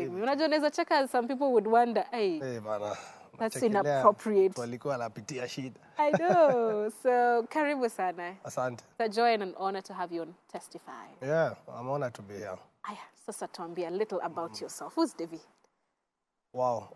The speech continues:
Speaker 1: I, I'm David King, like you mentioned. Not King David.
Speaker 2: <laughs>
Speaker 1: We reserve King David for the original
Speaker 2: Okay,
Speaker 1: King
Speaker 2: King
Speaker 1: David.
Speaker 2: David. <laughs>
Speaker 1: I'm David King.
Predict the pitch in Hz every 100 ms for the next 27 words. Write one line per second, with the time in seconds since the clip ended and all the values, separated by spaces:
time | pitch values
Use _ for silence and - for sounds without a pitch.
0 | - 123 135 139 135 127 131 127 123 -
1 | 143 170 _ 110 113 110 117 113 117 123
2 | 123 127 143 - 151 170 - 107 104 107
3 | 104 104 - - - 262 - 285 - 330
4 | 381 - - 403 139 143 139 165 156 151
5 | 135 120 127 127 127 - 113 107 110 110
6 | 117 117 127 120 117 107 101 107 _ 285
7 | 262 - 226 214 - 240 233 240 247 220
8 | 214 220 285 254 381 392 - - - 107
9 | - 117 131